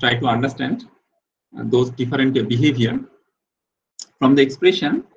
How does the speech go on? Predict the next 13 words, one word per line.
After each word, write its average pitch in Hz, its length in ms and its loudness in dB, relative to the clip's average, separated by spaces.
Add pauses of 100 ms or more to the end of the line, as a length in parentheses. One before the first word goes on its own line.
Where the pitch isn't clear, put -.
(440)
of, 120 240 0 (180)
uh, 120 160 2
this, 117 380 -2
uh, 104 280 -4 (840)
differential 135 460 0
current. 98 540 -2 (1400)
So 143 80 -2
what 143 160 0
we 190 80 6
find 180 280 0
over 185 160 4
here 139 440 2
is, 123 380 -2